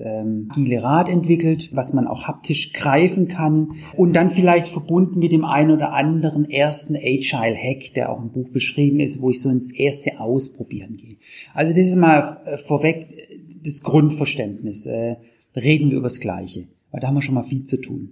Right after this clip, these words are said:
So, wenn wir das erreicht haben, äh, du hast von agiler Führungskräfteentwicklung gesprochen, geht's uns darum, wem muss denn die Führungskräfteentwicklung schmecken?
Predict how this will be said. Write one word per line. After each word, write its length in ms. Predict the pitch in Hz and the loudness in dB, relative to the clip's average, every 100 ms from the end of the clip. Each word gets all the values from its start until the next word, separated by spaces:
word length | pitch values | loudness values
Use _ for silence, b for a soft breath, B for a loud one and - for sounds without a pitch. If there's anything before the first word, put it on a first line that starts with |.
| b b b | b b b
So, 160 | - 123 | -8 0
wenn 100 | 131 | 2
wir 80 | 143 | 4
das 180 | 185 208 | 4 6
erreicht 560 | 190 139 139 156 - | 6 6 4 4 0
haben, 400 | 165 170 208 - B 151 | 0 2 2 0 B -6
äh, 160 | 147 147 | -2 0
du 140 | 143 | 0
hast 160 | 151 - | 0 2
von 120 | 151 | 2
agiler 400 | 151 151 143 143 | 2 0 0 0
Führungskräfteentwicklung 1040 | 147 185 190 - 156 151 143 135 143 143 | -2 -2 -2 -2 -8 -2 -2 -2 -2 0
gesprochen, 680 | 135 - - 135 160 185 - - | 0 -4 -2 0 0 -2 -4 -4
geht's 280 | 151 165 165 | 0 2 0
uns 380 | - 180 180 - | 2 4 4 2
darum, 420 | 160 147 151 - - 143 | 2 4 4 2 -4 -4
wem 340 | 135 147 127 | 4 4 4
muss 300 | 135 180 180 | 2 2 2
denn 180 | 165 147 | 0 0
die 140 | 143 | -4
Führungskräfteentwicklung 1200 | - 151 143 143 - 135 - 123 - - 110 107 | -8 -6 -4 -6 -6 -8 -6 -8 -8 -12 -10 -10
schmecken? 600 | - - 175 123 92 - | -6 -6 -4 -6 -10 -16